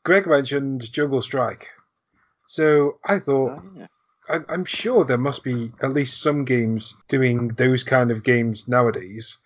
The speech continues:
Speaker 1: And I found one. It's in development right now. It's called Megacopter. And you can follow its development on Twitter by going at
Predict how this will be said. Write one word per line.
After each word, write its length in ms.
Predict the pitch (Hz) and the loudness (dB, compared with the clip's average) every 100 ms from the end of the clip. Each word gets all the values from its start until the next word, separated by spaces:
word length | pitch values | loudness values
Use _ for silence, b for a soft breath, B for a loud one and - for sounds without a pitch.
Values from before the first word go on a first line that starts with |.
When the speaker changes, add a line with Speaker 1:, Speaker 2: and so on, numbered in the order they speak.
| b b - | b b -4
Speaker 1:
And 140 | 139 | -2
I 80 | 139 | -2
found 360 | 127 165 160 123 | 2 2 2 2
one. 240 | 98 92 - _ _ _ _ - | -2 -4 -14 _ _ _ _ -4
It's 560 | 139 127 - - - - | -2 -2 -4 -4 -4 -6
in 120 | 160 | -4
development 420 | 147 143 147 135 139 | 0 4 4 2 0
right 180 | 131 | -2
now. 200 | 131 117 | 0 0
It's 180 | 127 120 | -2 -4
called 340 | - 131 123 - | -2 -2 -2 -6
Megacopter. 1040 | 131 131 139 135 131 - - - - 101 - - | -4 2 2 4 0 -2 -12 -14 -12 -12 -8 -2
And 320 | 117 127 110 | 0 2 0
you 120 | 120 | -2
can 120 | 120 | -4
follow 280 | 107 123 117 | 0 2 2
its 100 | 113 | 0
development 480 | - 117 110 110 110 - | -2 -2 -2 -4 -6 -4
on 180 | 113 110 | -2 -2
Twitter 380 | - 120 - 113 | -2 -4 -2 -2
by 220 | 107 110 | 0 0
going 380 | 110 110 107 104 | 0 -2 -2 -4
at 260 | - 117 - | 0 0 -2